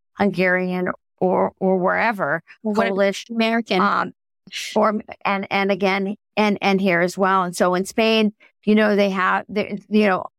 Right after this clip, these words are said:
Speaker 1: socialism has already done a number to the country in terms of secularizing it and, and separating the nation from its Catholic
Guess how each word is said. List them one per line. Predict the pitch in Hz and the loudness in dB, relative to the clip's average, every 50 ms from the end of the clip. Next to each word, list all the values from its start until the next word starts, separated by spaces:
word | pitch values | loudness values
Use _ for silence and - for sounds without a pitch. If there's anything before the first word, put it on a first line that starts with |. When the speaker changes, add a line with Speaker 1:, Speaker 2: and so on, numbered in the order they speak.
| _ - - 208 - _ - _ _ | _ -6 -6 -6 -6 _ -18 _ _
Speaker 1:
socialism | - - - - 320 339 - - 311 269 247 202 226 208 | -10 -4 0 2 2 2 2 0 0 0 0 0 0 0
has | 208 185 | 2 2
already | 196 180 190 190 190 185 190 190 | 2 2 2 2 2 2 0 0
done | 175 196 185 185 180 | 0 0 0 0 0
a | 175 | 0
number | 180 185 190 196 202 208 208 214 214 - _ _ _ _ | 0 0 0 2 2 2 2 2 -2 -4 _ _ _ _
to | - 226 | -2 0
the | 196 208 | 0 0
country | - - 196 202 - - 226 220 208 202 | 0 0 -2 -2 0 0 2 2 4 2
in | 208 | 2
terms | 196 - - 226 190 180 185 175 | 2 0 0 0 0 -2 -4 -4
of | 185 175 | -6 -4
secularizing | - - - 202 - - 220 208 208 190 180 175 185 190 185 196 190 185 | -2 -2 -2 -2 0 0 2 2 4 4 2 2 0 -2 -2 -2 -2 0
it | 175 160 - | 0 -2 -2
and, | 180 180 180 - _ _ _ _ _ _ _ | -4 -6 -6 -8 _ _ _ _ _ _ _
and | - 196 196 | -4 -4 -4
separating | - - 220 202 - - 214 202 196 202 202 190 202 196 190 | 0 -2 -2 -2 -2 -2 -2 0 0 0 0 0 -2 -2 -2
the | 190 | -2
nation | 190 190 196 202 202 - - 196 160 175 175 | 0 2 2 2 0 0 -2 -2 -4 -4 -4
from | - - 175 180 180 | -4 -4 -4 -4 -4
its | 180 - - - - - - - | -6 -8 -8 -12 -16 -18 -18 -18
Catholic | - - 214 180 196 214 208 _ 185 180 175 175 170 - _ | -10 -6 -4 -4 -4 -4 -6 _ -4 -2 -2 -2 -2 -6 _